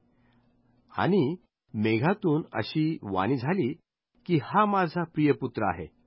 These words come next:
याचे तुम्ही ऐका." मग त्यांनी एकाएकी सभोवते पाहिले, तो केवळ येशूशिवाय त्यांच्याजवळ आणखी कोणी त्यांच्या दृष्टीस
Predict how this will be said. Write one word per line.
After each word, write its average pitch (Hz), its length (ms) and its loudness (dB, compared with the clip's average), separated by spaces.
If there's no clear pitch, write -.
याचे 123 480 0
तुम्ही 113 360 -2
ऐका." 92 320 -2
मग 139 240 0
त्यांनी 175 520 2
एकाएकी 151 720 -2
सभोवते 123 480 0
पाहिले, 147 460 0
तो 175 60 2
केवळ 190 380 4
येशूशिवाय 170 800 0
त्यांच्याजवळ 175 680 2
आणखी 123 320 -2
कोणी 151 600 0
त्यांच्या 180 300 0
दृष्टीस 135 760 -2